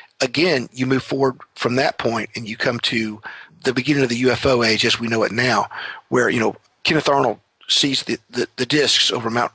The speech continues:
Rainier. And before that happened,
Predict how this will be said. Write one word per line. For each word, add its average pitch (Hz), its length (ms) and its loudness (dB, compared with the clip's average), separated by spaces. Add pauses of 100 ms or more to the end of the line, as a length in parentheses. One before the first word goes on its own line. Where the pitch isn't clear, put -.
Rainier. 131 460 0 (720)
And 139 260 0 (480)
before 190 380 2
that 160 140 4
happened, 131 480 -2